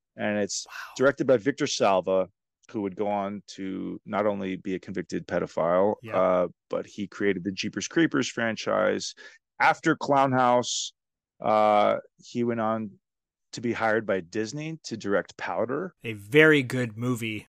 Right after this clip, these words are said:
Speaker 1: Yeah, Lance Henriksen and
Speaker 2: Jeff Goldblum.
Speaker 1: Uh, is it Jeff Goldblum? Yeah, Mary Steenburgen, I think.
Speaker 2: Yep.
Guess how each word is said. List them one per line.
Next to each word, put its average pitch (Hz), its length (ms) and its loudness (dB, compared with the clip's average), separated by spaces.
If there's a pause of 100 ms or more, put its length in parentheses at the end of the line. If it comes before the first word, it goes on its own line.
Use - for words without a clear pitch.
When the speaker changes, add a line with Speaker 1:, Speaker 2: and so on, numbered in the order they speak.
Speaker 1:
Yeah, 147 380 6
Lance 135 340 4
Henriksen 151 760 -4
and 90 220 -10 (440)
Speaker 2:
Jeff - 280 -6
Goldblum. 139 840 2
Speaker 1:
Uh, 127 120 -16
is - 120 -16
it - 80 -20
Jeff 143 220 2
Goldblum? 147 640 4
Yeah, 120 560 6
Mary 117 220 0
Steenburgen, 135 560 -2
I 131 100 -2
think. 131 220 -10
Speaker 2:
Yep. 120 160 -6